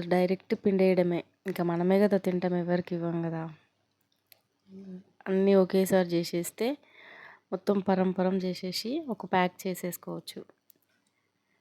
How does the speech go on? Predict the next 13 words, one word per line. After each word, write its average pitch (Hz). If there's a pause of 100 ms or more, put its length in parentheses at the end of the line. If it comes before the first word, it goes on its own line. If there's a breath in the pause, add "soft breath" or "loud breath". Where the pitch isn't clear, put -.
(280)
నాకైతే 180 (300)
చాలా 196 (120)
ఇష్టం, 202 (320)
స్నాక్స్‌లో 196
ఇష్టమైన 190
ఈ 214
మురుకులు. 185 (460)
మా 185
మమ్మీ 185
చేసే 185 (120)
టేస్ట్ 185
వచ్చింది, 180 (340)
ఎంత 170